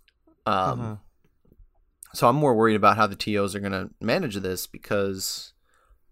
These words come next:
Speaker 1: um, you know, even if some of the later tournaments, you know, Shine, SmashCon, like, if, if they end up canceling, they have to figure it out ahead of time, and it, it, it's a big hit to a brand. So as,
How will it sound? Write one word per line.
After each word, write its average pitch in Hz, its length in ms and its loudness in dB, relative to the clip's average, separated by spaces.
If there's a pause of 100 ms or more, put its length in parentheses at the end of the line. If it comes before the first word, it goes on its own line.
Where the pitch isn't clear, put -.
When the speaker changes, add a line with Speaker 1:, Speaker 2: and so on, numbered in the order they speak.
(100)
Speaker 1:
um, 101 540 -2 (1080)
you 127 80 -4
know, 123 140 0
even 147 200 -2
if - 240 -4 (520)
some 123 260 -4
of 113 60 -2
the 104 80 2
later 113 280 2
tournaments, 113 480 -2
you 107 60 0
know, 101 160 -2
Shine, 104 540 2
SmashCon, 101 680 -4
like, 95 320 -10
if, - 200 -10
if 104 160 -8
they 113 180 4
end 107 120 0
up 107 160 2 (120)
canceling, 104 640 -4 (1300)
they - 80 2
have 143 120 4
to 127 80 -8
figure 113 240 0
it 104 60 0
out 101 140 6
ahead 139 200 4
of - 60 -4
time, 95 440 -6 (800)
and 98 580 -4 (760)
it, 117 180 -4
it, - 300 -8
it's 107 200 -2
a 104 40 -4
big 110 240 -2
hit - 220 -4
to 107 160 -2
a 101 60 0
brand. 113 560 0
So 123 300 4
as, 139 220 4